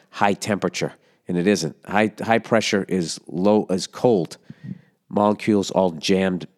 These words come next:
together. And then low pressure is a higher temperature, air molecules spread out. And, and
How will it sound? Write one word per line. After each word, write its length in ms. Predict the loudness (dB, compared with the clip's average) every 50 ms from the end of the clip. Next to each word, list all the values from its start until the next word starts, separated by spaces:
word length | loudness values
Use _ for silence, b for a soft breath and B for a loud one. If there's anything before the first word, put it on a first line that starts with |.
| _ _ -6
together. 500 | -4 -2 0 2 0 0 0 -4 -8 _ b b b b b b b b b b -6
And 100 | -4 -2
then 120 | 0 2
low 180 | 2 2 2 2
pressure 500 | 2 0 0 0 0 0 -2 -2 -2 -2 _ _ _ _ _ _ _ _ _ _ _ _
is 480 | -4 -2 0 0 -2 -2 -6 -8 -12 -14 _ _ _ _ _ _ _ _ _ _ _ _ _ _ _ _ _ _ _ _ _ _ _ _ _ _ _ _ _ _ -20 -18 -12
a 120 | -8 -6 -4
higher 320 | -2 0 2 2 2 2
temperature, 560 | 0 -2 -6 -10 -10 -10 -10 -6 -6 -6 -6 -6 -4
air 160 | -4 -2 -2
molecules 500 | 0 -2 -2 -2 -4 -6 -6 -6 -4 -4
spread 360 | -4 -6 -4 -2 0 0 2
out. 260 | 2 0 0 -2 -6 B B B B B
And, 260 | -6 -6 -4 -6 -8 -14 _ -6
and 340 | -4 -4 -4 -4 -6 -10